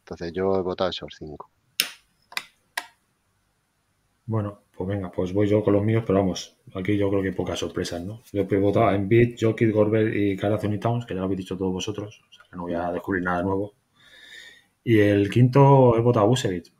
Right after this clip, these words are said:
Speaker 2: por, por hacer un favor
Speaker 1: Por
Speaker 2: a Aníbal.
Speaker 1: Aníbal.
Speaker 2: Por Aníbal.
Speaker 1: <laughs>
Speaker 2: Porque realmente es que de estos cuatro al resto hay mucha diferencia, ¿no? Creo yo.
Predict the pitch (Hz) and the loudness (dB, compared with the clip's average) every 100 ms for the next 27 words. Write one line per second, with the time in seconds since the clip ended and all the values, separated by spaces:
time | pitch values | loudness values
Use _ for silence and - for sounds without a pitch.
0 | _ _ 95 92 90 87 85 - 92 92 | _ _ -4 -2 -4 -6 -10 -6 -4 -2
1 | 90 92 123 123 120 107 113 143 127 117 | -2 -4 0 0 4 6 8 10 10 8
2 | 117 _ _ _ _ - - - 202 196 | 4 _ _ _ _ -8 2 4 6 6
3 | 180 165 160 147 131 120 156 - - - | 6 4 2 -2 -6 -8 -10 -12 -14 -16
4 | - 415 - 359 - _ _ _ _ _ | -18 -20 -20 -20 -20 _ _ _ _ _
5 | - - - - - - - _ 127 151 | -12 -12 -12 -18 -16 -16 -18 _ -14 -12
6 | 151 110 101 104 123 135 139 135 135 135 | -4 2 4 6 6 4 2 2 2 2
7 | 123 117 - 113 107 104 110 - 131 139 | 0 -6 -8 -4 -2 0 -2 2 2 4
8 | 139 135 131 123 139 127 127 127 107 95 | 4 4 2 0 2 2 2 0 -2 -2
9 | 95 95 90 92 95 87 90 | -6 -6 -6 -6 -6 -6 -8